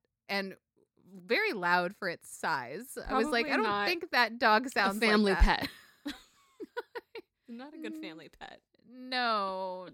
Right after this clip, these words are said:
Speaker 1: no, not at all. <laughs> It might as well have been the wolf.
Speaker 2: <laughs> That's a
Speaker 1: <laughs> Oh my
Speaker 2: wolf.
Speaker 1: God. Their pet was the wolf. That's why the wolf was <laughs> We're just trying to explain away <laughs> this wolf
Speaker 2: The wolf.
Speaker 1: problem.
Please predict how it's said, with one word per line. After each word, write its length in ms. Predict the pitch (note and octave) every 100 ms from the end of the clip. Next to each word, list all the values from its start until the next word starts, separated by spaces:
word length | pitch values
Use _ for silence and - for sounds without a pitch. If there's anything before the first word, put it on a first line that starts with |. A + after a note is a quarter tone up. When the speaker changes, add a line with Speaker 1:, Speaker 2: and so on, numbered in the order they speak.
| F#3
Speaker 1:
no, 180 | D#3+
not 140 | C#3 D3
at 120 | A#2
all. 280 | C2+ B1+ - -
<laughs> 220 | C4 B3+
It 180 | D4 C4
might 220 | C4 D4
as 120 | F4
well 200 | A#3+ A3+ G#3+
have 120 | G3+
been 180 | F#3+ F#3+
the 100 | E3
wolf. 420 | E3 D#3 - - _ C4+ _ - D5+ C#5+ C5+ - _ _ _ _
Speaker 2:
<laughs> 0 |
That's 800 | C4 C4 C4 - D#4 F4+ A#3+ -
a 80 | B3 A#3+
Speaker 1:
<laughs> 120 | _
Oh 140 | E4 E4+
my 80 | G4+
Speaker 2:
wolf. 100 | -
Speaker 1:
God. 880 | - - A#4 - B4 - A4+ - - D5
Their 160 | G#4 G4
pet 320 | F#4 E4 B3+
was 240 | D4+ D#4+
the 120 | D#4+
wolf. 300 | C#4+ A#3+ A3 -
That's 200 | C4 -
why 140 | F4
the 120 | F#4+
wolf 400 | C4 A3 A#3 -
was 300 | B3 A3+ B3+ -
<laughs> 1080 | C#4+ - - - - - _ _ - D#5+
We're 140 | D4 D#4+
just 200 | G#4 -
trying 220 | G4 G4
to 80 | F#4+
explain 600 | D4+ - - G#3+ G#3+ -
away 540 | A#3+ F#3+ F#3 F#3+ F#3+ - _ _ _ - - -
<laughs> 840 | D#4+ D4+ G#4+ F4+ G#4 - A4+ F4 -
this 220 | F#4+ -
wolf 400 | A3 G3+ G#3+ A3+
Speaker 2:
The 40 |
wolf. 120 | A3+
Speaker 1:
problem. 800 | A3+ F#3 E3+ D#3 G3+ A#3 C#4+ D#4